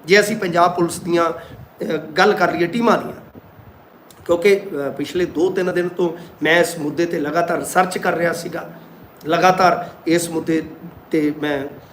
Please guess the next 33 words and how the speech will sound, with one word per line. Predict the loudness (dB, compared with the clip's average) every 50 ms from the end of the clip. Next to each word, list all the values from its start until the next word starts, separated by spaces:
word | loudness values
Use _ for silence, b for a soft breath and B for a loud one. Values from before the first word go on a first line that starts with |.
| B B B B -20 -20 -20 -20 -20 -20 -18 -18 -18 -18 -14 -10 -8
ਨਿਗਾਹ | -4 2 4 6 6 8 6 6
ਬਣਾਈ | 4 2 2 0 0
ਰੱਖੀ | -2 -4 -4 -4 -2 0 0
ਆ। | -2 -2 -6 B B B B -4 -2
ਤਾਂ | -2 -2 0 0 0
ਇਹਦੇ | 4 4 4 6
ਨਾਲ | 6 4 6 6
ਮੈਂ | 6 4 4 2 0 -2
ਇੱਕ | 0 4 4
ਅੰਕੜਾ | 4 4 4 4 2 4
ਹੋਰ | 6 6 6 6 6
ਕੱਢਿਆ | 2 0 0 0 0 -2 -2 -8 -16 -20 -20 -20 -20 -2 -2
ਕਿ | 0
ਇਸ | 0 2 2 2 2 4
ਦਰਮਿਆਨ, | 4 4 4 4 2 0 -2 -6 -10 -14 -20 -20 -20 -20 -20 -20 -20 -20 -20 -20 -20 -20 -20 -18 0 2
ਇਸ | 4 4 4 2 -2 -2 2
ਟਾਈਮ | 4 6 6 6 4 2 2
ਦੇ | 0 0
ਦੌਰਾਨ, | 0 0 -4 -6 -8 -10 -14 -14
ਇਸ | -14 -14 -14 -2
ਟਾਈਮ | 0 2 2 2
ਪੀਰੀਅਡ | 0 0 -2 -2 0 0 -2 -2
ਦੇ | -2 -4
ਦੌਰਾਨ | -4 -4 -8 -8 -12 -12 B B B B B B
ਸਰ, | 0 2 4 4 4 0 -4 -2 0 4
ਹਰਿਆਣੇ | 6 6 8 8 8 6 6 6
ਨੇ | 4 4 4 2 2
ਦੋ | 2 2 2 4 6 6 6
ਹਜ਼ਾਰ | 6 6 6 6 4 4
ਖਿਡਾਰੀ | 2 2 4 4 6 6 4 2
ਭਰਤੀ | 2 2 0 0 -2 -2
ਕਰ | -2 -2 -4 -2
ਲਏ | -4 -6